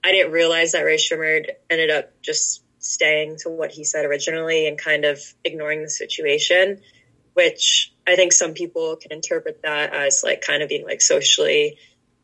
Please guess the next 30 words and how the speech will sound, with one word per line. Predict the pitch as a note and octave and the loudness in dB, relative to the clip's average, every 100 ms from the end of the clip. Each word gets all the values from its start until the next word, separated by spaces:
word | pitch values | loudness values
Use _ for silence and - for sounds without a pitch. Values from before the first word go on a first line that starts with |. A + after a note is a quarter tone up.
| _ _ - | _ _ -2
irresponsible, | E3+ D3 - _ - - B3+ C4 B3+ C4 B3+ | 0 0 -6 _ -2 2 2 2 4 4 4
and | |
then | G#3 | 2
other | - E3+ | 2 0
people | E3+ F3 E3+ E3 | 0 -2 0 0
can | - | -2
interpret | D#3 D#3+ D#3 D#3 | 0 0 0 -2
that | D3+ D3 D3 | -2 -2 0
as, | D3+ | 0
like, | - - | -2 -8
a | - | -2
good | E3+ E3 | -2 0
thing | D#3+ D#3+ | -4 -4
too. | - E3 F#3+ | -2 0 0
So | F3 | 0
I | D#3 | -2
think | D3+ | -4
that's | D3+ D3+ | -6 -6
interesting | D3+ D#3 - C#3+ | -8 -4 -2 -4
that | D3+ - | -6 -10
there | D#3 | -8
was | D3 | -8
probably | - D3 D3 | -8 -8 -8
a | |
lot | C#3+ C#3+ | -8 -10
of | C#3+ | -10
different | - - - - | -12 -14 -20 -12
responses | D#3+ D3+ C#3+ - _ - - | -10 -8 -10 -14 _ -14 -14
from | - D2+ | -14 -14
that. | C#2+ - | -12 -14